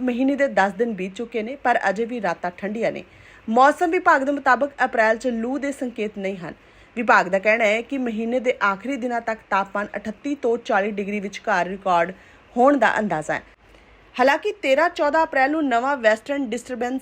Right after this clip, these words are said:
ਬਣਨ ਜਾ ਰਿਹਾ ਹੈ, ਜਿਸ ਕਾਰਨ ਸੂਬੇ 'ਚ ਭਾਰੀ ਮੀਂਹ ਦਾ ਅਲਰਟ ਜਾਰੀ ਹੋ ਚੁੱਕਿਆ ਹੈ। ਦੱਸ ਦਈਏ ਕਿ ਸੂਬੇ 'ਚ ਅਪ੍ਰੈਲ ਮਹੀਨੇ ਸਿਰਫ ਬਠਿੰਡਾ ਜ਼ਿਲ੍ਹਾ ਹੀ ਸਭ ਤੋਂ ਗਰਮ ਰਹਿੰਦਾ ਹੈ,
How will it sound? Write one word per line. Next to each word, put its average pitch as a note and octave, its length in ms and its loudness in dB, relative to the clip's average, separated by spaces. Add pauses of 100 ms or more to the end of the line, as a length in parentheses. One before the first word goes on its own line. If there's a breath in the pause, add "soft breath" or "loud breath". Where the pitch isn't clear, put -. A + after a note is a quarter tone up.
ਬਣਨ G#3 360 -4
ਜਾ A#3+ 200 2
ਰਿਹਾ B3+ 160 -2
ਹੈ, D4+ 60 -18 (100)
ਜਿਸ A#3+ 100 -2
ਕਾਰਨ G#3+ 320 0
ਸੂਬੇ B3+ 380 -4
'ਚ C4+ 100 -14
ਭਾਰੀ A3+ 300 0
ਮੀਂਹ A3 260 -4
ਦਾ A3+ 140 0 (120)
ਅਲਰਟ F#3+ 380 -4 (100)
ਜਾਰੀ F#3 340 -2
ਹੋ A#3+ 260 -2
ਚੁੱਕਿਆ E3 340 -6
ਹੈ। - 80 -10 (240 loud breath)
ਦੱਸ D4+ 180 6
ਦਈਏ F#4+ 240 2
ਕਿ G4+ 120 -2
ਸੂਬੇ D#4+ 320 0
'ਚ - 100 -2 (140)
ਅਪ੍ਰੈਲ C4 400 4
ਮਹੀਨੇ D4+ 420 2
ਸਿਰਫ D#4 240 -4
ਬਠਿੰਡਾ B3+ 560 -2
ਜ਼ਿਲ੍ਹਾ C4+ 320 -2
ਹੀ C4+ 280 -4
ਸਭ D4+ 240 -4
ਤੋਂ C#4 220 -2
ਗਰਮ A3 300 2
ਰਹਿੰਦਾ F#3+ 260 -2
ਹੈ, - 120 -2